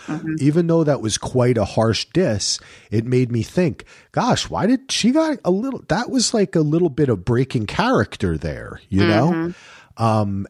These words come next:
Speaker 2: and then I thought, "Oh, that's because she was pissed off. She was waiting for him to, you know, to show up." That was a little bit like when Claire got pissed off that the guys didn't come rushing to her in the
Speaker 1: <laughs>
Speaker 2: first episode, remember?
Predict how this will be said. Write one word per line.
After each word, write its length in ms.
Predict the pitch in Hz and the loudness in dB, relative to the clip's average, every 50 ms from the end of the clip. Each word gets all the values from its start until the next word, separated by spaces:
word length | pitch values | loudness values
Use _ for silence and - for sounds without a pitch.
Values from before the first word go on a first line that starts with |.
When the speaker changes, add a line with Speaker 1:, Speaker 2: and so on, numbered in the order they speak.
| _ | _
Speaker 2:
and 160 | - 110 107 107 | -6 -4 -2 -2
then 120 | 110 107 | -2 0
I 100 | 104 101 | 0 -2
thought, 400 | - - - 107 95 87 - - _ _ | -2 0 0 0 0 0 -4 -6 _ _
"Oh, 100 | - 104 | -4 -4
that's 280 | 92 104 107 - - - | -2 -2 -2 -2 -2 -2
because 400 | 117 104 - - 95 92 87 - | -2 -2 -2 0 0 0 -2 -2
she 240 | - - - 120 | -4 -4 -2 -2
was 200 | 107 95 85 78 | -2 -2 -2 -4
pissed 380 | - - - 104 95 - - - | -4 -2 -2 0 0 0 0 2
off. 300 | 165 190 185 117 - - | 2 2 2 2 0 0
She 140 | - - 123 | 0 2 2
was 180 | 113 110 95 | 2 2 2
waiting 340 | 90 87 107 135 165 - 107 | 0 0 0 0 0 -2 -6
for 200 | - - 98 95 | -6 -2 -2 0
him 420 | 76 117 98 82 80 80 82 85 - _ _ _ _ - - - - _ _ _ _ _ - | 0 0 0 0 -2 -4 -8 -10 -12 _ _ _ _ -20 -20 -20 -20 _ _ _ _ _ -4
to, 180 | - 85 - - - | -4 -4 -4 -4 -2
you 160 | - 95 101 | 0 2 2
know, 280 | 98 92 87 85 87 80 - - | 4 4 2 0 0 -2 -4 -6
to 100 | - 101 | -6 -4
show 340 | - - - 120 104 104 | -4 -2 -2 0 0 0
up." 160 | 131 139 - - | 0 -2 -2 -2
That 120 | 113 113 131 | -2 0 0
was 140 | 131 117 120 | 0 -2 0
a 40 | |
little 180 | 117 120 120 117 | 0 0 0 0
bit 180 | 101 123 120 - | -2 -2 -4 -2
like 240 | - 113 107 - - | -2 -2 -2 -2 -2
when 140 | 104 98 92 | -2 -2 -4
Claire 400 | - - - 117 123 143 135 101 | -4 -4 -2 0 2 0 0 0
got 260 | 101 92 90 - - | -2 -2 -4 -4 -2
pissed 340 | - - 107 - - - - | -2 0 0 0 0 0 2
off 260 | 101 101 101 92 - | 2 2 0 0 0
that 160 | - 95 - | -2 -2 -2
the 80 | - 98 | -2 -4
guys 380 | 82 101 87 90 98 101 - - | -4 -4 -2 0 0 -2 -2 -2
didn't 320 | - 104 92 101 98 - - _ _ | -2 -2 -2 -4 -6 -10 -14 _ _
come 200 | - - 117 101 95 | -4 -2 -2 -2 -2
rushing 460 | 80 180 190 - - - 123 127 127 | -2 -2 -2 -2 0 0 0 -2 0
to 120 | - 143 131 | 0 0 0
her 320 | 113 147 151 156 160 - _ _ _ _ _ _ _ _ _ - | 2 2 0 0 -2 -6 _ _ _ _ _ _ _ _ _ -4
in 120 | 98 98 | -2 -2
the 60 | 92 | -2
Speaker 1:
<laughs> 120 | 92 - 104 | -2 -2 -2
Speaker 2:
first 280 | 104 101 95 - - | 0 0 -2 -2 -2
episode, 560 | 98 95 - - 135 - - 160 160 165 165 135 | -4 -2 0 0 0 0 2 2 2 2 0 0
remember? 460 | 107 92 95 104 123 151 180 190 - | -2 -2 -2 -2 0 0 -2 -2 -4